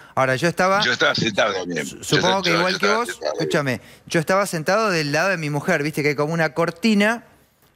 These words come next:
Speaker 1: y del otro lado se, se produce la cesárea. Pero hay un momento en el cual lo,
Speaker 2: Pero,
Speaker 1: lo
Speaker 2: pero un
Speaker 1: levantan al
Speaker 2: segundito.
Speaker 1: pibe. Lo levantan
Speaker 2: Mirá.
Speaker 1: como en una peli de Disney y vos lo ves
Speaker 2: Marce,
Speaker 1: por primera vez.
Speaker 2: Marce, llamo enseguida que estoy en una nota con T N. Te mando un abrazo.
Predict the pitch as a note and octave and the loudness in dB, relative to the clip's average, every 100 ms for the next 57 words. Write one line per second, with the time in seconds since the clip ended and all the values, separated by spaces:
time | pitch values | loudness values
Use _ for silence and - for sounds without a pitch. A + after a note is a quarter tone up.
0 | _ - C3 B2+ C3+ E3 F3 D3+ D#3 F#3 | _ -2 2 2 2 0 0 0 0 0
1 | E3 B2+ G2 - A#2 B2 D3 C#3+ B2+ A#2 | -4 -10 -12 -4 -2 2 0 0 -2 -2
2 | A#2 A#2 G2+ G2+ - - _ D#3+ G#3 A#3 | -2 -2 -2 -4 -8 -20 _ 0 2 0
3 | A#3+ C#4 C4+ F3+ C#3+ F#3 G3+ D#3+ C#3 C3+ | 0 0 -2 -2 0 0 0 0 0 -4
4 | - A#2+ C3 C3+ A#3 C4 - - B2+ G#3 | -6 0 0 2 2 0 0 0 0 0
5 | D3+ A2+ G2+ - _ - _ - C3 C3+ | 0 -2 -4 -12 _ -20 _ -2 0 2
6 | D3+ G3 A3 F3+ D#3 G2+ C3+ D3 E3+ C3 | 0 0 -2 -2 0 0 0 0 -2 0
7 | F3+ E3+ C#3+ D#3 A3+ F3 B2+ B2 E3 D#3 | 0 2 2 0 -2 0 0 0 0 0
8 | C#3+ F#3 C3+ B2 A#2+ G2 A2+ A#2+ A#2+ A#2 | 0 0 -2 -2 -2 -2 -4 -2 -2 -2
9 | G2+ - - - B2+ - G#2+ A#2 B2 A#2+ | -6 -12 -6 -2 -2 0 0 2 2 0
10 | G#2 G#2+ B2 A#2 G2 G2 G2+ G2+ G2 G2 | 2 2 2 0 -2 -2 0 0 2 0
11 | F#2+ E2+ E2+ E2 E2+ E2 D2+ - E2 F2+ | 0 -2 -4 -2 -2 0 -4 -2 0 0
12 | F#2 E2+ E2 - - - | 2 2 0 0 -4 -6